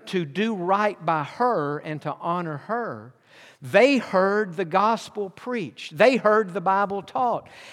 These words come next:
And the Spirit of God began to work in their heart. And a few weeks ago, Dennis called the church office and he said,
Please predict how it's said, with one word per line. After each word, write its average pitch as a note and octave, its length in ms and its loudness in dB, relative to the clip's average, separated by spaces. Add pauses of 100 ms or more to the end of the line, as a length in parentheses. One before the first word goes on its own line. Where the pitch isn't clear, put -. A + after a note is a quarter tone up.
(140)
And G3+ 280 0
the F#3 80 -2
Spirit A#3+ 560 0
of F3+ 180 -2
God G3+ 540 2
began F3 380 -4
to - 160 -6
work G3+ 520 -2
in F3+ 160 -6
their G3 160 -6
heart. G3+ 540 -6
And F3 240 -4 (240)
a F3 80 -2
few B3 180 -4
weeks A#3+ 300 -2
ago, E3 240 -2
Dennis G#3+ 420 0
called G3+ 320 -2
the F#3 60 -6
church G#3 340 -6
office G#3+ 480 -4
and D#3+ 100 -2
he F3+ 140 -2
said, G3+ 400 0